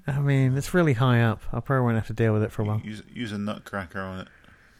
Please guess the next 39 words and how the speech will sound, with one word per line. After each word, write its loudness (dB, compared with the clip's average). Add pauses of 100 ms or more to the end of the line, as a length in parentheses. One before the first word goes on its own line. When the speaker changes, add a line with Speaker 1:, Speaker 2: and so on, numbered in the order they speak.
(460)
Speaker 1:
Or 0
I 2
could 0
slide 4
it 4
into 2
one 6
of 4
these 6
empty 2
bags 4
of, 2
uh, 4 (600)
flaming 4
hot 0
Cheetos 2
and 0
just -2
smash 0
the -6
bag. 0 (920)
Speaker 2:
<laughs> -4 (380)
Or -4
just -8
watch -8
it -10
writhe -8
around -8
in -12
the, -16 (760)
the, -14 (340)
the -14 (320)
hot, -10
spicy -14
crumbs. -12 (1600)
It's -16
in -10
my, -6
uh, -8